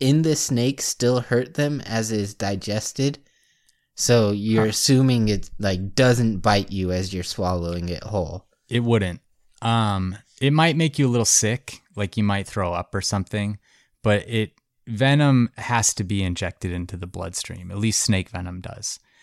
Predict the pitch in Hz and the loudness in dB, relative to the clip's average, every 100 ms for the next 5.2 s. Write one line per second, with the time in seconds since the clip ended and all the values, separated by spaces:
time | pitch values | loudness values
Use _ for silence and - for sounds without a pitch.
0 | _ _ - 95 90 87 92 _ _ _ | _ _ 0 2 2 -2 -10 _ _ _
1 | - 107 95 107 101 95 - - 123 117 | -4 0 4 4 4 2 0 4 4 6
2 | 113 98 104 98 95 - 95 85 92 92 | 4 4 2 2 2 0 -2 0 0 0
3 | 92 98 87 95 - 95 92 90 - 92 | 0 -2 -2 -4 -4 -4 -4 -4 -2 -2
4 | 95 95 92 92 95 95 98 98 - 98 | -2 -2 -4 -4 -4 -2 -2 -2 -2 -2
5 | 104 | -2